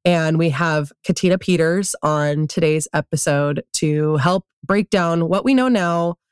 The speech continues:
and some things that might still be up in the air about this new requirement for all business owners, with a few exceptions, but we'll talk more about that.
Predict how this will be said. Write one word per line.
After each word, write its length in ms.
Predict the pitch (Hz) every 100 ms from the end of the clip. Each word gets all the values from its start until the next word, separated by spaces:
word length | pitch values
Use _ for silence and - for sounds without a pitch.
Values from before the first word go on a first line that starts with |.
| _ _ -
and 400 | 160 151 156 147
some 140 | 170
things 240 | 190 190
that 160 | - 156
might 220 | 160 165
still 240 | - 175 156
be 160 | 165
up 100 | 151
in 80 | 151
the 160 | 147 -
air 440 | 165 139 131 220 240 _ _ _
about 560 | 160 151 156 156 151 - 175
this 180 | 160
new 160 | 180 180
requirement 720 | 196 - 170 160 151 139 -
for 200 | 160 -
all 200 | 143 143
business 380 | 139 135 135 147
owners, 600 | 131 123 139 131 - - -
with 160 | 175
a 80 | 156
few 300 | 165 139 123 -
exceptions, 640 | 147 - - - 143 -
but 220 | - 135 143
we'll 120 | 143
talk 240 | 139 135
more 160 | 135 123
about 220 | - -
that. 220 | - -